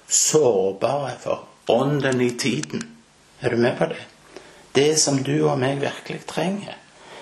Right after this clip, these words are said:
det er et stormløp tilbake til Jesu nærvær. Vi må tilbake til lønnkammeret, sette oss ned ved Herrens bord og bli fortapt i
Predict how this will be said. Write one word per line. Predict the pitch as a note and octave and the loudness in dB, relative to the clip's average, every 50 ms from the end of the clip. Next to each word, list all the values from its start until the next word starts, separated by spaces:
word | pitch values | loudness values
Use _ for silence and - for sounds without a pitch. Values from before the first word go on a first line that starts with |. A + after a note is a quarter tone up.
| - - - - | -20 -16 -6 -2
det | B2+ C3+ | -2 -2
er | C#3 | 0
et | C#3 - | 0 0
stormløp | - - - - - - E3 E3 D#3+ D3+ C3 A2 A2+ A2+ A2 G2+ A2+ D3 D#3+ D#3 - - - | 0 0 0 -2 2 4 4 4 6 4 2 2 2 2 4 4 4 4 4 2 0 -4 -2
tilbake | D3 - - C3 B2+ B2 B2 G#2+ G#2+ G#2 - C#3+ C#3 | -2 2 2 4 4 4 2 0 -4 -4 -6 -6 -6
til | - C3 A#2 | -6 -4 -2
Jesu | A#2 G2+ G#2+ B2 C3 B2+ - - C3+ C3+ | 2 2 4 4 2 2 0 -2 -4 -2
nærvær. | C#3 B2 A2+ A2 A2+ - A#2+ B2+ C#3 D#3 D#3 - - - - - - - - - - - | -2 -2 -2 -4 -4 -2 0 0 0 0 -2 -6 -12 -20 -20 -20 -20 -20 -20 -20 -20 -6
Vi | - A#2 A#2+ C3 | -2 0 2 2
må | B2+ B2 - | 2 2 0
tilbake | B2+ C3 C#3+ C#3 C3+ C3+ A#2+ - | 2 2 2 2 2 0 0 0
til | - - C#3 D#3 E3 | 2 2 2 4 4
lønnkammeret, | D3+ D3 C3 A#2 G#2 - - D3+ D3 C#3 B2 A#2 A2 A2 - - - - | 4 4 2 0 -4 -2 -2 -2 0 0 0 -2 -2 -4 -8 -16 -20 -6
sette | - - - - D3+ C#3 C#3+ - - - D#3 | -2 0 2 2 2 0 -2 -4 -2 0 0
oss | D3 - - C#3+ | 0 0 0 2
ned | C#3 C#3 C#3 C#3 C#3 C#3 C3 | 2 4 4 2 0 0 0
ved | B2+ A2+ - - | -2 -2 0 0
Herrens | C3 C#3 D3 C#3+ C3+ - - | -2 -2 -2 -4 -6 -8 -8
bord | - - C#3 C#3+ B2+ - - - - _ _ - - - - - - - - | -4 -2 -2 -2 -4 -6 -10 -16 -20 _ _ -20 -20 -20 -20 -20 -20 -20 -6
og | - - A2 A2 | -4 -4 -2 -2
bli | - B2+ C#3 - | -4 -6 -6 -4
fortapt | - - - - - - - - - - - - - G2+ | -6 -8 -8 -8 -6 -4 -4 -4 -4 -8 -12 -8 -4 -4
i | A2+ | -2